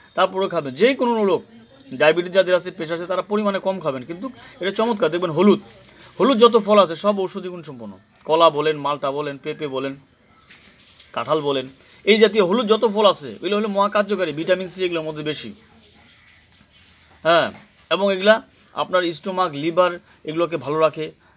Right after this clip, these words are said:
আপনার প্যানক্রিয়াসকে ভালো রাখে। আবার এগুলো মানে হলুদ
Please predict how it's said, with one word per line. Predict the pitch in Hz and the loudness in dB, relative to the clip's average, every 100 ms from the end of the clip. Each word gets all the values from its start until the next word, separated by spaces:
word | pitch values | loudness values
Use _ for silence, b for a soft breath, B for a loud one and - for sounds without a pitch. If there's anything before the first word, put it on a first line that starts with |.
| - | -10
আপনার | 127 - 131 | -8 -6 -6
প্যানক্রিয়াসকে | 147 151 160 151 - | -4 -4 -4 -4 -6
ভালো | 135 151 | -6 -2
রাখে। | 156 147 156 156 B B B | -4 -4 -14 -16 B B B
আবার | 127 143 | -6 -4
এগুলো | 139 143 117 - | -2 -4 -6 -10
মানে | 170 190 | -2 -2
হলুদ | 135 160 226 | 0 0 0